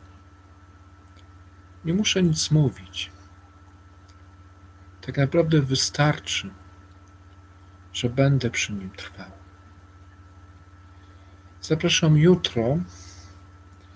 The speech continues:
na konferencję o godzinie dziewiątej, która będzie takim podsumowaniem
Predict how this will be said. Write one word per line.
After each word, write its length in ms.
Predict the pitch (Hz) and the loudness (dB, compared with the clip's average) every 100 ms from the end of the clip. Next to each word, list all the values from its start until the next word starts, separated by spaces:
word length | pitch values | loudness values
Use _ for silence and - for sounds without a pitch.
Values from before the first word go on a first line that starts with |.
| - - - | -20 -20 -10
na 60 | 135 | -8
konferencję 840 | - 143 - 139 151 156 - 131 | -2 -2 0 2 2 2 0 0
o 40 | 127 | 0
godzinie 680 | 123 120 123 127 123 120 117 - - - - - - | 0 -2 0 2 2 0 -8 -14 -20 -20 -20 -20 -8
dziewiątej, 580 | 170 180 147 175 175 113 | -4 0 2 2 0 -6
która 240 | - 120 | -2 -2
będzie 280 | 117 117 117 | -2 -4 -6
takim 340 | - - 123 | -8 -8 -8
podsumowaniem 1000 | - 120 - 123 120 117 131 131 117 110 | -8 -6 -6 -2 -2 0 2 2 0 -6